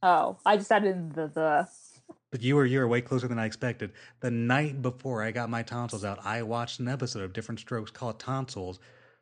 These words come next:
Speaker 2: where, um, the new kid on the show, his name was Sam. It was that point in the sitcom where, um, everybody was growing up and they,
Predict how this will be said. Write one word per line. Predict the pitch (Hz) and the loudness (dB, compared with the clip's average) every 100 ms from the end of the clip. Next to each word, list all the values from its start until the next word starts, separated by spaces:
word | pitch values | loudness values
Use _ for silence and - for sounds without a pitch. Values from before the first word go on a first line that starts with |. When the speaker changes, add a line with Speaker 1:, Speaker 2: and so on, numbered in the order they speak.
| _ _ | _ _
Speaker 2:
where, | 120 123 117 117 | 2 6 6 4
um, | 113 110 104 101 | 2 2 2 0
the | 107 | -2
new | 120 151 | 0 0
kid | 143 135 | 0 -2
on | 110 | -2
the | |
show, | 107 110 | -4 -4
his | 107 | -4
name | 110 113 | -2 -4
was | 98 | -4
Sam. | - 120 107 104 | -6 -6 -4 -4
It | |
was | 104 | -4
that | 104 - | -6 -6
point | - 110 | -6 -6
in | |
the | 104 | -6
sitcom | - 107 - 113 107 | -6 -8 -8 -8 -6
where, | 104 95 92 92 - - _ _ - | -6 -6 -8 -8 -12 -20 _ _ -8
um, | 107 101 95 98 | -4 -4 -6 -6
everybody | 110 110 104 | -6 -6 -4
was | 98 95 | -6 -6
growing | 107 101 98 | -6 -6 -6
up | 101 - | -8 -8
and | 98 | -10
they, | 95 95 | -8 -10